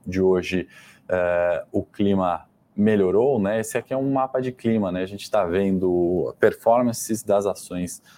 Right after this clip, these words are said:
no ano, né, obviamente, quanto maior o quadrado e mais vermelho, maior a queda,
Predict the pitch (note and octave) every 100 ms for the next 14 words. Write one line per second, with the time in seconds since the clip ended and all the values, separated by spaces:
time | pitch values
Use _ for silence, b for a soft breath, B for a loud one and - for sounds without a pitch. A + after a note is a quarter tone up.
0 | b - G#2 B2 D#3+ A#2 G2 G#2+ - G#2+
1 | G#2+ G2+ G2 - - G#2+ G2 G#2 G2+ F#2+
2 | F2+ F2+ F2 - b b b G2+ - F#2
3 | F#2 F2 E2 E2+ F2+ F#2+ E2+ F#2 E2+ F2
4 | D#2+ D2+ - - G2 F#2 F2+ F2 - B2
5 | D3 F#2